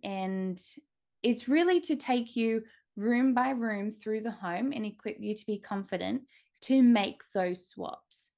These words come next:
So we've got, we're going to go way deeper into toxins so you really understand, um, the effects and the risks and how to go to the shop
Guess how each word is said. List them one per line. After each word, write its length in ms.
So 120
we've 260
got, 400
we're 120
going 320
to 120
go 420
way 560
deeper 400
into 800
toxins 800
so 60
you 320
really 500
understand, 1040
um, 440
the 260
effects 640
and 180
the 160
risks 720
and 440
how 220
to 500
go 240
to 180
the 80
shop 320